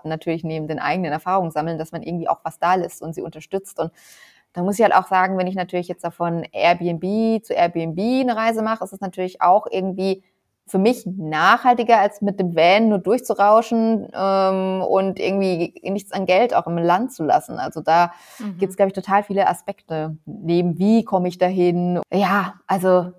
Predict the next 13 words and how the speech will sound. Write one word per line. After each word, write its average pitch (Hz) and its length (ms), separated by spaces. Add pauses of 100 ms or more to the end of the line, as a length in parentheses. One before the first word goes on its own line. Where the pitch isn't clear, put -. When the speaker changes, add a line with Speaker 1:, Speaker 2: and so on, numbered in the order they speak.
Speaker 1:
so 214 240
viel 214 440
gibt's. - 280
Aber 185 260
ich 185 100
glaube, 202 580
ich - 200
persönlich, 240 760
ich, 196 280
ähm, 185 480 (120)
schaue 196 400
einfach 190 300
immer 190 480